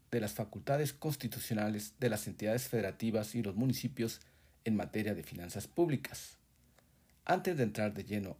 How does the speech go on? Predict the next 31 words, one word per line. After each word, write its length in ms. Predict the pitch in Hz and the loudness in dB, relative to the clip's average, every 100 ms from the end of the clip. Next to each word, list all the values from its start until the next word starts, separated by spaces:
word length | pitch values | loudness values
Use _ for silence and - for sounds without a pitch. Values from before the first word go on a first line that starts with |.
| - | -12
en 160 | 98 95 | -8 -6
el 140 | 104 | -2
tema, 360 | 143 123 104 127 - - - _ - | 0 2 0 -2 -8 -20 -20 _ 0
debemos 340 | 131 160 180 | 4 4 4
recordar 600 | 156 - 104 104 107 104 - - - _ - | 2 2 0 2 2 2 -8 -20 -20 _ 2
que 60 | |
la 100 | 120 | 2
Constitución 640 | 120 120 - 123 123 165 180 | 4 0 0 -6 -2 0 0
mexicana 480 | 170 - - 107 110 | -2 -4 0 2 0
establece 560 | - 95 101 - 117 - | -2 -2 -2 0 -2 2
un 160 | 123 | 2
régimen 420 | 117 123 127 120 117 | 4 2 4 4 4
de 80 | |
facultades 640 | 104 117 - 90 107 104 101 | 0 -4 -4 0 0 0 -4
explícitas 640 | - - 143 143 131 127 | -6 -2 -2 2 2 2
para 180 | 127 110 | 0 2
la 140 | 104 | 0
Federación 560 | 107 104 98 - 110 127 - _ _ - - | 0 -2 -2 -2 -2 -2 -8 _ _ -20 0
e 120 | 165 | 4
implícitas 680 | 165 135 135 127 127 123 120 | 4 4 2 0 2 0 0
para 300 | - 101 104 | -2 -2 0
los 180 | 101 - | -2 -4
estados, 520 | 120 - 131 123 127 - _ _ - | -2 4 6 6 -2 -10 _ _ -4
de 80 | 165 | -2
acuerdo 380 | 151 170 156 151 | 4 4 6 4
al 80 | 107 | 2
artículo 440 | - 117 - 104 | 0 -6 -2 -4
ciento 300 | - - - | -4 -8 -6
veinticuatro. 640 | 95 - 113 151 147 - - - _ _ _ - | -8 -6 2 6 6 4 -10 -18 _ _ _ -2
Por 160 | 135 | 0
tanto, 480 | 131 165 147 151 151 | 6 4 4 -2 -2